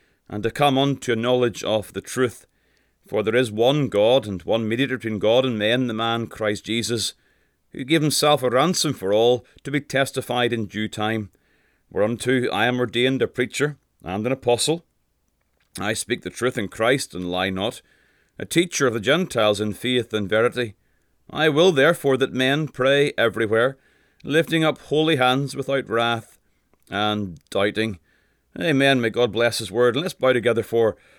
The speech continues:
a brief prayer as we ask for the Lord's help as we study the Word of God again today. Eternal God, our Father in heaven, we thank you for the Word of God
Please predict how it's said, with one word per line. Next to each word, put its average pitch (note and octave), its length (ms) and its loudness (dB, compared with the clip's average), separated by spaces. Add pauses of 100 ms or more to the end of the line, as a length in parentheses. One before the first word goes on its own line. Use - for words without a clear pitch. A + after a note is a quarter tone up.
(180)
a D3+ 340 0
brief D3 460 0 (540)
prayer C3+ 420 4
as G2 100 -2
we A2 80 2
ask A#2 280 0
for G2+ 100 -6
the A2 60 0
Lord's A2+ 180 0
help B2 320 0
as F#2 80 -10
we G2+ 60 -8
study A2+ 260 -2
the G2+ 80 -4
Word G#2+ 200 2
of G2+ 120 -2
God G#2 200 2
again G2+ 360 -2
today. G2 440 -2 (840)
Eternal E3+ 360 0
God, C#3+ 260 6
our G#2+ 120 2
Father A#2 360 0
in F#2 60 -8
heaven, G#2+ 360 -2 (560)
we C#3 100 -10
thank C3+ 240 0
you B2+ 100 0
for C#3 360 4
the G#2+ 80 0
Word A2+ 300 2
of F#2+ 100 -4
God B2+ 380 4